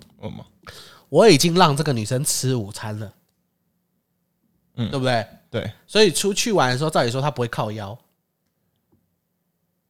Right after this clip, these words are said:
Speaker 1: 嗯。
Speaker 2: 对吧？
Speaker 1: 嗯。
Speaker 2: 那如果还靠腰的时候，就代表她什么？睡很晚。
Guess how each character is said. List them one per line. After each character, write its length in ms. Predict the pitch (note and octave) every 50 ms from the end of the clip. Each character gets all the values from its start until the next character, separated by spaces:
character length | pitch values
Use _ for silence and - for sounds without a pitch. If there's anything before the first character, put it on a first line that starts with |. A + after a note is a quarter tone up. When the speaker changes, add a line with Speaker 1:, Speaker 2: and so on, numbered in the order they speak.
| _ _ _ _ _ _ _ _ _ _ _ _ _ _
Speaker 1:
嗯。 180 | - G#2+ - A2 - _ _ _ _
Speaker 2:
对 120 | - C#3
吧？ 240 | C3 A2+ F#2+ - - _ _ _ _ _
Speaker 1:
嗯。 200 | G#2 G2 B1 A1+ - _ _ _ _ -
Speaker 2:
那 120 | A3 A3+ A3
如 60 | A3
果 80 | F#3
还 140 | D3 D3+ C#3+
靠 200 | C#3+ - G3+ D#3
腰 160 | D3+ D#3 D#3+
的 40 | D3
时 60 | A#2+
候， 80 | B2+ B2
就 60 | C3+
代 100 | C#3 C#3+
表 80 | A#2 A2
她 80 | A2+ A#2
什 80 | A#2+
么？ 160 | G#2+ F#2+ F2+ - _ _ _ _ _ _ _ _ _ _ _ _ _ _ _ _ _
睡 460 | - - - - A3+ G#3+ F#3 D#3 C#3
很 320 | B2+ D3+ C3+ B2+ C#3+ D#3+
晚。 200 | E3 C#3 G2+ -